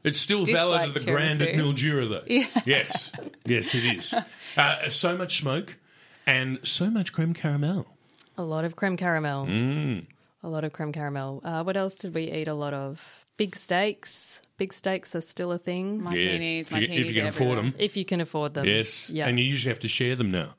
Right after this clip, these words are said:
Speaker 3: Yes, take some pals.
Speaker 1: Yes,
Speaker 3: It's
Speaker 1: and,
Speaker 3: not a
Speaker 1: uh,
Speaker 3: solo pursuit.
Speaker 1: and the rise and rise and rise of the price of the oyster.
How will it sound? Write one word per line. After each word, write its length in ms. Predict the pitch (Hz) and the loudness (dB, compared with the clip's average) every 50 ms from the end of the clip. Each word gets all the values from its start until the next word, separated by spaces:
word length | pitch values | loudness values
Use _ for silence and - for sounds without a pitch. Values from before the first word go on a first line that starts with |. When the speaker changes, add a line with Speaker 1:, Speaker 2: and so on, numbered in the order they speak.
| - | -10
Speaker 3:
Yes, 280 | 185 156 139 147 - - | -8 -6 -6 -4 -6 -4
take 260 | - - - 208 208 - | -2 0 0 0 0 0
some 140 | - 220 202 | -2 -2 -2
pals. 600 | - 175 160 147 139 135 - 143 - - - - | 0 0 2 2 0 -2 -4 -8 -10 -10 -10 -4
Speaker 1:
Yes, 400 | - 107 107 110 107 - - - - - | 0 2 2 2 2 0 -2 -2 -4 -2
Speaker 3:
It's 140 | - 110 107 | -2 -2 -2
Speaker 1:
and, 60 | 107 101 | 0 0
Speaker 3:
not 120 | 92 - 180 | 0 0 0
a 120 | 180 - | 0 2
Speaker 1:
uh, 20 | |
Speaker 3:
solo 280 | 113 175 160 160 156 156 | 2 2 2 2 0 -2
pursuit. 480 | 151 160 151 - - 143 139 143 - _ - - | -4 -4 -6 -6 -4 -6 -6 -8 -10 _ -4 0
Speaker 1:
and 180 | - 165 175 175 | 2 2 4 4
the 100 | 165 170 | 2 2
rise 800 | 170 156 151 165 180 196 240 247 233 202 165 139 131 123 117 - | 2 2 2 2 4 4 2 2 2 0 0 0 0 -2 -2 -2
and 220 | 131 120 120 127 127 | -2 -2 -2 -2 -2
rise 680 | 147 190 208 240 233 226 226 202 156 143 139 120 139 | 0 0 2 2 2 2 2 2 2 2 0 0 -2
and 220 | 135 123 123 135 147 | -4 -4 -2 -2 -2
rise 640 | 160 180 202 214 226 226 190 160 147 135 120 - | -2 -2 0 0 0 0 0 0 0 0 0 0
of 140 | 127 113 - | -2 -2 -4
the 80 | 127 120 | -6 -4
price 480 | 120 - 165 156 160 175 175 175 - | -2 0 2 2 2 2 2 0 0
of 160 | 135 117 113 107 | -2 -2 0 2
the 120 | 107 101 98 | 2 4 4
oyster. 580 | 107 135 156 156 - - - 117 92 80 69 | 4 2 2 2 0 0 -2 -2 -4 -6 -8